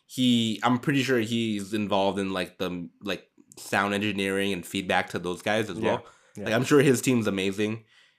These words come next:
Speaker 2: Mm-hmm.
Speaker 1: and, like, it was just, it was just an amazing experience, man. Like, he, he was like,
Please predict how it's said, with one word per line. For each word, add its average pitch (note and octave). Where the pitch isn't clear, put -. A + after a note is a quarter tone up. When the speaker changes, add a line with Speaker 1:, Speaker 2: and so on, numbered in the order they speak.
Speaker 2:
Mm-hmm. G#2+
Speaker 1:
and, G#2
like, F#2+
it C3+
was D3
just, E3
it -
was B2+
just C#3
an D3+
amazing C#3+
experience, C3+
man. F#2
Like, A#2+
he, B2
he C3+
was C3
like, A#2